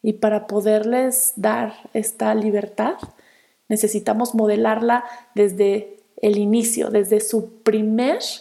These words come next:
contacto con la autoridad. En este experimento con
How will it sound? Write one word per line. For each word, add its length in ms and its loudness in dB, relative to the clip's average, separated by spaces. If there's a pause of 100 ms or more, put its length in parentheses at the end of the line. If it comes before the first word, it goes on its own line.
(120)
contacto 920 -2 (760)
con 160 0
la 80 4
autoridad. 560 -2 (1600)
En 220 0
este 600 0 (280)
experimento 1080 0
con 320 -2